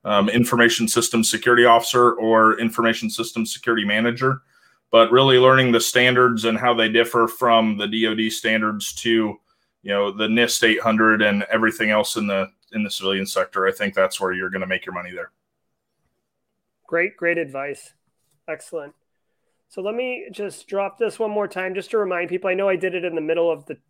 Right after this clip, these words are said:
Speaker 2: of the talk, but I do wanna just remind people really quick, 'cause it is the next upcoming live stream,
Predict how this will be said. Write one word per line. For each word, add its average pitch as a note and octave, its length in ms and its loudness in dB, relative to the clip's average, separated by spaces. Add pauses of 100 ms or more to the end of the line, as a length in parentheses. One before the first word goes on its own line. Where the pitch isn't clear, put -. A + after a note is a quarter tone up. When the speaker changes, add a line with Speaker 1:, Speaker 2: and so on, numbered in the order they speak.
(320)
Speaker 2:
of F3 160 0
the F#3 60 0
talk, F#3 360 0
but G#3 100 -2
I F#3 80 2
do A3+ 160 -2
wanna A3 240 2
just F#3+ 280 -6
remind F#3+ 380 -2
people F#3+ 540 -2
really F#3+ 320 0
quick, F#3+ 220 -4
'cause F#3+ 140 0
it G#3+ 100 6
is A3+ 140 6
the A#3 80 2
next G3 280 -2
upcoming G3+ 460 -2
live F3 240 -2
stream, F3 360 -6